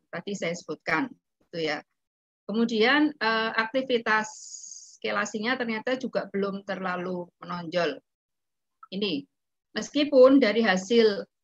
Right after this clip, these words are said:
dari hasil penelitian itu, eh, kitosan yang dilakukan iradiasi itu men-, menurun, ya, menurun, eh, berat molekul maupun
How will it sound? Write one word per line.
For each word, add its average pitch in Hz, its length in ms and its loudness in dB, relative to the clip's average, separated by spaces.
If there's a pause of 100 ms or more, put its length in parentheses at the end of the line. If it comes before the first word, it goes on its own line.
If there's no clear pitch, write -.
(120)
dari 202 240 0
hasil 214 960 0
penelitian 202 560 -4
itu, 294 320 -2 (800)
eh, 220 480 -4
kitosan 285 480 0
yang 285 140 4 (260)
dilakukan 226 480 0
iradiasi 208 880 -4
itu 302 280 -6
men-, 254 400 0 (520)
menurun, 247 640 2 (1120)
ya, 196 120 -6
menurun, 226 600 4
eh, 190 400 -4 (120)
berat 208 280 -2 (240)
molekul 202 480 0
maupun 240 600 2